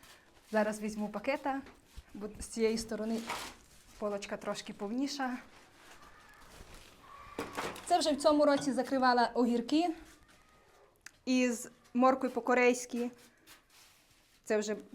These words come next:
мо, десять літрів закрила. Тут у мене шість іще на тій стороні.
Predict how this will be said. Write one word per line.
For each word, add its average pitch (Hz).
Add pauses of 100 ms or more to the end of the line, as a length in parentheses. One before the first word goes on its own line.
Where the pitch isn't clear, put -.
(160)
мо, 214
десять 214
літрів 254
закрила. 220 (600)
Тут -
у 262
мене 240
шість -
іще 202
на 202
тій 240
стороні. 214